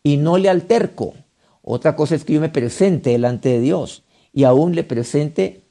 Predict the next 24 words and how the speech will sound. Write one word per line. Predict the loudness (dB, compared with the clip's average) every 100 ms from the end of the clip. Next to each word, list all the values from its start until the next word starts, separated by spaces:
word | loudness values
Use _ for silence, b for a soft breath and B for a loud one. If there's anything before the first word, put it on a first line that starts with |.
| _
aquellas | -4 0 0 0 -2
inquietudes | -4 -2 -2 -2
que | -2
yo | -4
pueda | 0 0 0
tener, | -2 -2 -4 -4
pero | -4 -4
no |
es | -4 -2
el | 0
altercar | 0 0 -4 -4 -4 -2 -2 -4
contra | -8 -8 -8
Dios, | -8 -14 -20 _ _ _ _
no | -6
es | -2
el | 0 0 -2
actuar | -4 -4 -2 2 4 2 0 -8 _ _ _ _ _ _ _
de | -2 -2
una, | 0 0 0 0 -4 -12 _ _ _ _ _ _ _
eh, | -14 -14 -14 _ _
manera | -8 -6 -4 -2 0 0 -2 -8
rebelde | -4 -2 0 2 0 -2 -6
contra | -8 -10 -14
Dios, | -14 -14 -18 -20